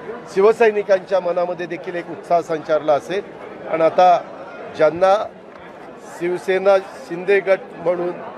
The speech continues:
एकनाथरावांचे विचार ऐकायचे आहेत, त्यांनी बीकेसीला जा.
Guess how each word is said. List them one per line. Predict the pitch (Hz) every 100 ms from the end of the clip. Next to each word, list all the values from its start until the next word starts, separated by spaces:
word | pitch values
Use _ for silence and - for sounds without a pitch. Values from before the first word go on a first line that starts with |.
| - - - - - - - - - - -
एकनाथरावांचे | 160 175 202 233 233 220 220 220 214
विचार | 190 202 175
ऐकायचे | 147 139 131 -
आहेत, | 123 -
त्यांनी | 123 135 139 123 - - - - - 143
बीकेसीला | 160 214 202 214 202
जा. | 185 185